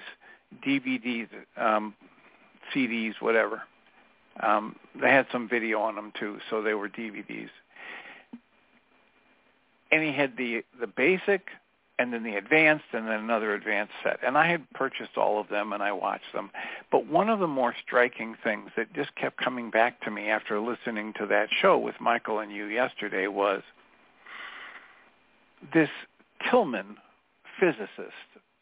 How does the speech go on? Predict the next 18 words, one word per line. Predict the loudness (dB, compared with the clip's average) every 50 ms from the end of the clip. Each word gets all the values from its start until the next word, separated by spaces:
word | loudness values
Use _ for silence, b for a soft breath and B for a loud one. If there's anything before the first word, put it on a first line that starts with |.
| _ _ _ _ _ _ _ _ _ _ _ -8
a | -6
hard | -6 -4 0 4 6 6 6 6 4 0 -4 -12 -18 -8 -2
science | 0 0 0 0 -2 -4 -8 -10 -16 -20 -12 -8
physicist, | -8 -8 -8 -8 -16 -20 -18 -20 -20 -20 -20 -20 -20 _ _ _ _ _ _ _ _ _ _ _ _ _ _ _ _ _ -10 -8 -2 0
turning | 2 2 2 2 0 -2 -2
his | -6 -6 -6 -4 2 4
expertise | 4 4 2 0 -10 -8 -8 -8 -6 -6 -6 -4 -4 -4 -6 -6 -12 -16 -18 -20 B B B B B B B -8 -6 0
toward | 4 6 6 8 6 6 2 -2 -14 _ _ _ b b b b b b b b b b _ _ _ 2
the | 4 4
realization | 4 4 2 4 4 4 4 4 0 -2 2 2 4 4 4 2 -2 -4 -4 -6 -8 -14 -18 _ _ _ _ _ _ _ -6
that | -6 -2 2
there's | 2 2 2 2
a | 0
lot | 2 4 4 4 4 2 0
more | 0 0 0
going | 0 -2 -4 -4 -2 0 2
on | 4 4 4 2 0
here | -6 -4 -4 -2 0 2 2 2 0 -4